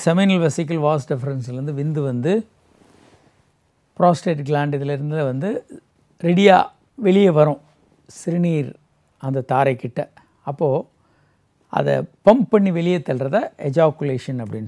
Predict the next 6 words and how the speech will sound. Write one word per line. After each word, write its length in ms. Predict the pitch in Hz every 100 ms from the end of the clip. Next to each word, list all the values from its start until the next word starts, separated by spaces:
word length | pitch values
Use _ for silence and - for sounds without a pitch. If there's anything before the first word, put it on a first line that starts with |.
| -
சொல்றோம். 300 | 95 - _ _ _ -
எமிஷன் 480 | 151 165 - 269 -
and 200 | 151 151
எக்ஸ்பல்ஷன் 680 | 131 - 156 127 - 107 - _ _ _ _ _ _ -
இரண்டு, 760 | 156 175 185 170 151 127 - - _ _ _ _ _ _ _ _ _
ம், 380 | - 143 135 127